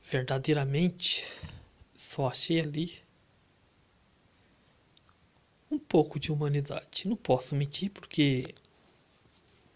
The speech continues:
eu gostava de ajudar a fazer sopa pras pessoas, não passar fome. E era bom essa época, não minto.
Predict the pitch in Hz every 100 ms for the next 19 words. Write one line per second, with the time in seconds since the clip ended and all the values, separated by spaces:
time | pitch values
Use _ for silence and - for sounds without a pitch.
0 | - - - - _ _ - - - -
1 | 156 143 - - 139 147 143 147 139 131
2 | 127 - _ _ - - - - 151 143
3 | 143 135 - 139 135 - 143 160 151 135
4 | - 131 - 151 147 147 156 147 135 -
5 | 131 - 147 180 175 - - - _ _
6 | _ _ - - - _ _ _ - -
7 | - - _ _ _ _ _ _ - 170
8 | 156 185 180 139 143 - - - - -
9 | - 156 160 151 143 - -